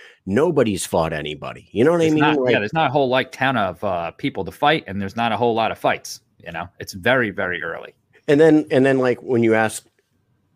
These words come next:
Speaker 1: you, you know, you ask a be-, uh, a bare knuckle fighter, you know, "Well, this person"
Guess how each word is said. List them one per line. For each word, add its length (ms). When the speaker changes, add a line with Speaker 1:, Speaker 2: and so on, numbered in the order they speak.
Speaker 1:
you, 260
you 320
know, 140
you 200
ask 200
a 60
be-, 240
uh, 340
a 40
bare 220
knuckle 280
fighter, 880
you 120
know, 460
"Well, 240
this 140
person" 280